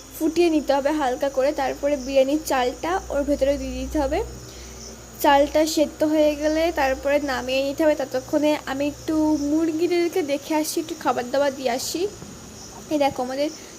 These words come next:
ছোট ছোট দুটো মুরগি, এরা বাড়েও না কোনো দিন। তারপরে এখানে সব কিছু মশলা নিয়েছি, তোমরা নিশ্চয়ই জানো যে এতে কী কী লাগে। আর শুধু এই হলুদ মতো ওটা দেখলে, ওটা হচ্ছে দুধের সাথে হলুদ মেশানো,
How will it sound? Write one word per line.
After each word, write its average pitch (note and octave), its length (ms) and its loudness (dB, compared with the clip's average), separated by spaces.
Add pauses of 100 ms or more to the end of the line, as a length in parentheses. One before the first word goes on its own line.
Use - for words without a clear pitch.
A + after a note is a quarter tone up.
ছোট D#4+ 220 0
ছোট D#4 220 0
দুটো D4 300 0
মুরগি, C#4 400 -2 (340)
এরা C#4+ 160 2
বাড়েও B3 500 4
না B3 120 -6
কোনো B3 240 -6
দিন। C4 160 -8 (400)
তারপরে C#4+ 380 4
এখানে D4 220 2
সব C4+ 180 -2 (100)
কিছু D4+ 180 -2
মশলা C#4 320 0
নিয়েছি, C#4 320 0
তোমরা D4+ 320 -2
নিশ্চয়ই D#4 300 -2
জানো C#4+ 260 -2
যে C#4+ 180 -4
এতে C#4+ 180 -6
কী D#4 260 -10
কী D4+ 100 2
লাগে। B3+ 340 2 (520)
আর C4+ 160 2
শুধু D#4 220 0
এই E4 80 4
হলুদ C#4+ 360 4
মতো D#4 200 2
ওটা D#4+ 120 0
দেখলে, D#4 300 2 (400)
ওটা D4 180 6
হচ্ছে D4+ 300 2
দুধের C#4+ 380 0
সাথে E4 360 -4
হলুদ C#4+ 300 2
মেশানো, B3 360 -6